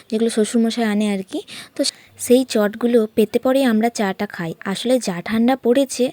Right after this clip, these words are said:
তারপর আবার এটা সান, তো সানে তো ভীষণ ঠান্ডা লাগছে, তো সেই কারণে ওগুলোকে পেতেই আর কি চাটা খাচ্ছিলাম। আর বাকি সব কিছু গোছগাছ করে নিয়েছি, আর বাসনগুলো বাইরে বার করে নিয়েছি। আসলে সব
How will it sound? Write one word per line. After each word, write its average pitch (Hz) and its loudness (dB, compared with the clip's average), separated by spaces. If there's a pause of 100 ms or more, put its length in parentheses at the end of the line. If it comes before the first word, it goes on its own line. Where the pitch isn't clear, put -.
তারপর 202 -4
আবার 233 0
এটা 240 0
সান, 180 -4 (460)
তো 233 -2 (140)
সানে 208 -2
তো 247 0
ভীষণ 214 0
ঠান্ডা 214 2
লাগছে, 226 2
তো 233 0
সেই 202 -4
কারণে 214 0 (400)
ওগুলোকে 220 0
পেতেই 240 2
আর 247 0
কি 254 -2
চাটা 214 -2
খাচ্ছিলাম। 185 -4 (120)
আর 214 -2
বাকি 208 -2
সব 233 -2
কিছু 254 -2
গোছগাছ 202 -2
করে 262 2
নিয়েছি, 240 0
আর 247 0
বাসনগুলো 196 -2
বাইরে 208 0
বার 208 -2
করে 185 -2
নিয়েছি। 175 -6 (440)
আসলে 254 -2
সব 240 -4